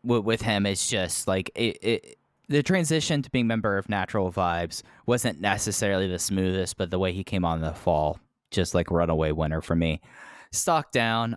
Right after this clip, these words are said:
Uh, mine, you might say I'm being cheap with this, but given where they were and how kind of things turned out here,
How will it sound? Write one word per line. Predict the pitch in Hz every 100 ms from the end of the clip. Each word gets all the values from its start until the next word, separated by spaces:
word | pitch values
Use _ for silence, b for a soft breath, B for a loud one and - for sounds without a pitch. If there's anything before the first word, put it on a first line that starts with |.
| -
Uh, | 107 104 - B -
mine, | 117 117 143 175 160 _ _ _ 123 _ _ _ _ _ _
you | 147 185
might | 208 208
say | 170
I'm | 143
being | 139 123
cheap | - 120 98
with | 92 85
this, | 80 67 - - - _ _
but | - 101 90 -
given | 135 139 160 151 151 B B
where | 120 127
they | 127 123
were | 117 101 95 98 92 -
and | 95
how | 95 98
kind | 95 110
of | 95
things | 104 92
turned | - 98
out | 87 87
here, | 82 90 85 82